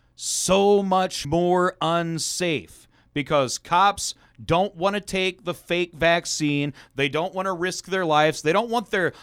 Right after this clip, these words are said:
lungs to get inflamed. They don't want their bodies to produce more zinc than it needs. And they don't want it to lead to things like Lou Gehrig's disease or Alzheimer's. And so rather than experience that, they're gonna go ahead and sacrifice the pension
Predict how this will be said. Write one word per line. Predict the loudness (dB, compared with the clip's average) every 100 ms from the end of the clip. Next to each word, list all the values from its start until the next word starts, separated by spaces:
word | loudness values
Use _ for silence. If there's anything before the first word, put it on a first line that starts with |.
| -14
lungs | -6 2 4 4 2 -4
to | -2
get | -2
inflamed. | -2 -6 -6 -2 -2 -2 0
They | 2
don't | 4 2
want | 2 -2
their | -2 -2
bodies | 2 4 4 0 -4
to | -2
produce | -2 -2 -6 -4
more | -2 -2
zinc | -2 -4 0 0 0 -8 -20 -2
than | 0
it | 0
needs. | -2 -2 -2 -4
And | -2
they | 0
don't | 0 -2
want | -2 -4
it | -2
to |
lead | -6 -4 -6
to | -6
things | -4 -4 -2 -4 0
like | 2 2 2
Lou | 2 2
Gehrig's | 2 2 2 -2 -6
disease | -6 -4 -4 -4 -8 -18 -4
or | 2
Alzheimer's. | 4 4 4 2 0 2 0 -2
And | -4
so | 0 2 2 -2 -14
rather | -10 2 4 4 2 2
than | 2
experience | 2 -2 -10 -6 -6 -4 -4 -4 -2
that, | 0 0 -2 _ _ _ _ _
they're | -4
gonna | 0 -2
go | 2 4
ahead | 4 2
and | -4
sacrifice | 0 0 0 -6 0 0 0 -2
the | -6 -6 -6
pension | -6 -6 -6 -6 -6